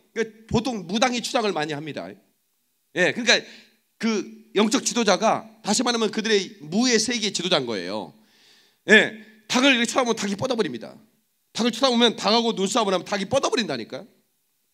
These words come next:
예, 그러니까 자기가 쳐다보면 봐도 사람들이 어떻게 해요?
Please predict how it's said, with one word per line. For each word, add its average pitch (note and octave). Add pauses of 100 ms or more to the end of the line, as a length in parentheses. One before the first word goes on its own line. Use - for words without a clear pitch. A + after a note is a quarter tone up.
(1000)
예, C#3+ (880)
그러니까 C4+ (340)
자기가 C4
쳐다보면 D4+
봐도 A3+
사람들이 A3
어떻게 G3
해요? A#2+